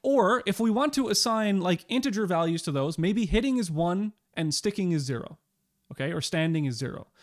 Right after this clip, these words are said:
So our actions were one, one, one, zero. The reward sequence that we went through was zero, zero,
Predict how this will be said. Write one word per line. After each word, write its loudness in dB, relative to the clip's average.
So 0
our 4
actions 0
were 2
one, 0
one, 0
one, -2
zero. -4
The 0
reward 0
sequence -2
that -2
we 2
went 0
through -2
was 0
zero, 2
zero, 0